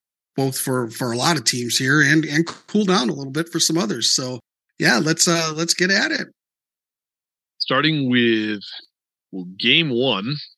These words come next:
Speaker 2: the Seattle Sea Dragons at the Arlington Renegades, with the Sea Dragons winning twenty-four to fifteen.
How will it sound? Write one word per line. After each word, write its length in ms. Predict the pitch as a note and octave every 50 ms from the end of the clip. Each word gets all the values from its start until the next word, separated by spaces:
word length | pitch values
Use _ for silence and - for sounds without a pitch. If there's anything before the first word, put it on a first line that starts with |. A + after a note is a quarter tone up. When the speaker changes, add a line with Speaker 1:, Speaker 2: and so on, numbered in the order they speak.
| _ _ _ _ _ -
Speaker 2:
the 80 | - -
Seattle 380 | - - A2 A#2+ C3 C3 B2
Sea 220 | - - - C#3 C3+
Dragons 440 | A#2+ C3 B2+ B2 B2 C3 C3 A2+
at 120 | A2+ G2 -
the 60 | F#2+
Arlington 480 | F2 G2 A2 B2 C3 B2+ - - A2 G#2+
Renegades, 680 | A#2 B2 A#2+ A2+ A2 A2 A2 B2 C3+ C3+ C#3 - - _ _ _ _ _ _ _ _ _ _ _ -
with 100 | A2+ F#2+
the 100 | G2 F2+
Sea 220 | - B2+ - C#3
Dragons 420 | B2+ C3 B2+ A#2+ A2+ A#2 A2 G2 G#2+
winning 240 | A#2 A2 G#2 G2 - - -
twenty-four 440 | B2 C#3 D3 B2 - - C3 C3+ B2+
to 80 | A#2+ G#2
fifteen. 760 | - - C3+ - - - - - B2+ B2+ G2 F2+ F2+ G2+ B2